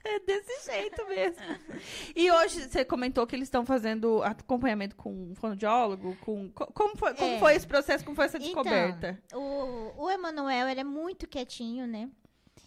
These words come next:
Speaker 2: E
Speaker 1: O do meio.
Speaker 2: do meio. E aí eu, eu sempre falei assim, "Ah, o Emanuel é mais diferente, o Emanuel não tem mais assim, ele não é tão sorridente, ele é muito tímido." E como eu demorei ele pra levar pra escola, foi com seis anos só.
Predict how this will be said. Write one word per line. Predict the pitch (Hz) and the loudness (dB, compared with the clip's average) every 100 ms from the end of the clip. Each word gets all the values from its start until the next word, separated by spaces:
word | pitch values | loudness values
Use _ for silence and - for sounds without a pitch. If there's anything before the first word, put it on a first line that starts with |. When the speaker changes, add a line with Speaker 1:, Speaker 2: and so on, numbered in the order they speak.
| _ _ - | _ _ -12
Speaker 2:
E | 240 240 233 233 | -8 -6 -6 0
Speaker 1:
O | 226 | 2
do | 240 | 4
meio. | 220 233 226 - | 2 0 -4 -6
Speaker 2:
do | 233 294 | -4 -2
meio. | 294 226 190 190 202 269 | 0 0 0 -4 -6 -6
E | 277 254 | 0 4
aí | 262 | 4
eu, | 285 311 | 4 2
eu | 269 | 0
sempre | 285 403 - | -2 -4 -2
falei | 440 370 | -2 -2
assim, | 330 | -2
"Ah, | 277 | -4
o | |
Emanuel | 277 277 285 | -4 -4 -4
é | |
mais | 294 294 | -6 -10
diferente, | - 381 381 277 262 262 262 262 | -8 -8 -6 -6 -6 -8 -10 -12
o | |
Emanuel | 262 254 262 262 262 | -12 -8 -4 -4 -4
não | 349 | -6
tem | 381 370 | -6 -4
mais | 427 330 285 | -2 -4 -4
assim, | 277 - 247 240 | -6 -8 -8 -8
ele | 240 254 | -6 -6
não | 262 262 | -4 -4
é | 262 269 262 | -2 -2 -4
tão | 254 277 | -4 -6
sorridente, | 269 269 262 247 247 240 | -4 -6 -4 -4 -4 -6
ele | |
é | 247 | -6
muito | 247 311 | -6 -8
tímido." | - 269 240 233 240 247 - - - - | -4 -2 -2 -2 -4 -6 -16 -20 -20 -12
E | 247 247 | -10 -8
como | 294 294 | -6 -4
eu | |
demorei | 277 294 277 262 | -2 -2 0 0
ele | 254 | 0
pra | 254 | -2
levar | 247 226 | -2 -2
pra | 262 | -4
escola, | 269 - 294 254 208 220 - | -8 -8 -2 -2 -2 -4 -8
foi | 226 | -10
com | 294 | -10
seis | - 262 339 269 | -4 -4 -4 -4
anos | 185 185 202 | -6 -8 -14
só. | - | -16